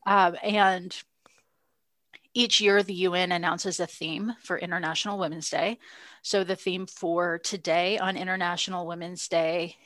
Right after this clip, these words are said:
is, um, Women in Leadership, and the theme celebrates the tremendous efforts by women and girls around the world in shaping a more equal future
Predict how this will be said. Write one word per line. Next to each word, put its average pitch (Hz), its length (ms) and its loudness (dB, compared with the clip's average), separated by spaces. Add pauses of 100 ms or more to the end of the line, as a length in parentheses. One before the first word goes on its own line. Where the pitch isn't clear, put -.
(100)
is, 170 640 -2
um, 170 460 -6 (480)
Women 220 240 4
in 220 140 4
Leadership, 214 500 4
and 196 140 0
the 180 80 -6
theme 196 280 -2
celebrates 185 720 4
the 180 100 -4
tremendous 185 580 -2
efforts 208 520 0
by 165 180 0
women 175 280 -4
and 180 140 -6
girls 170 300 -2
around 165 300 -2
the 175 100 -6
world 165 420 -2 (140)
in 196 120 -4
shaping 175 360 -4
a 170 80 -8
more 185 320 0
equal 185 340 -4
future 165 560 -6